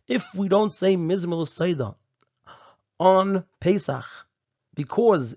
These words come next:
it's connected to the Korban Todah that had Chometz in it, so how can we make the three matzahs of the Seder from one Isaron to commemorate the Lachmi Todah?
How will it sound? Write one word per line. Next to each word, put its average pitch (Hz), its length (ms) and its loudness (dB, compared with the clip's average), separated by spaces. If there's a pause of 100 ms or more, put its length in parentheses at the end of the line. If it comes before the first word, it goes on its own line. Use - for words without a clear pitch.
it's - 140 -4
connected 175 360 0
to 139 80 0
the 131 100 -4
Korban 156 280 2
Todah 151 180 -2
that 135 260 0
had 143 440 0 (120)
Chometz 131 380 -4
in 127 80 -2
it, 160 220 -6 (200)
so - 140 -8
how 196 320 2
can - 160 -2
we 165 80 2
make 180 240 0
the - 80 -6
three 185 260 -4
matzahs 156 720 -2 (400)
of 180 180 0
the 175 80 0
Seder 170 440 0
from 143 240 -4
one 185 140 4
Isaron 185 640 2 (640)
to - 140 -4
commemorate 180 800 2 (120)
the 170 100 2
Lachmi 180 420 0
Todah? 170 380 -2